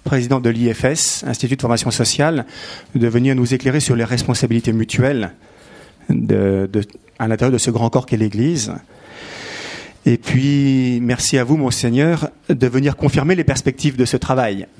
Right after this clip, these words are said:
qu'on a engagé, l'air de rien, à, à votre impulsion. Voilà, merci d'exprimer vos attentes.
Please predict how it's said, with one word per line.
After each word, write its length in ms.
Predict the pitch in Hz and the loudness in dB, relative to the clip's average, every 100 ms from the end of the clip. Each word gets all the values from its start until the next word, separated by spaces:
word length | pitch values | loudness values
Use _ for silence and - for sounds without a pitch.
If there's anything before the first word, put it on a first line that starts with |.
| - | -8
qu'on 200 | - 120 | -2 2
a 60 | 113 | 2
engagé, 420 | 117 120 120 139 | 2 2 2 2
l'air 220 | 139 113 | 0 0
de 80 | 117 | 0
rien, 380 | 113 135 165 - - | 2 2 0 -4 -6
à, 120 | 107 - - - - - - - | -6 -6 -12 -18 -20 -20 -8 -2
à 60 | 113 | 0
votre 240 | 120 127 | 0 0
impulsion. 480 | 117 165 160 113 92 - - - - - - - - | -2 -2 -2 -4 -6 -10 -20 -20 -20 -20 -20 -10 -2
Voilà, 260 | 113 110 110 | 0 0 -2
merci 260 | 131 - 135 | 0 2 2
d'exprimer 720 | 131 - 143 135 139 139 127 | 0 0 0 2 2 2 2
vos 280 | 117 147 135 | 2 2 2
attentes. 420 | 127 165 196 | 2 0 0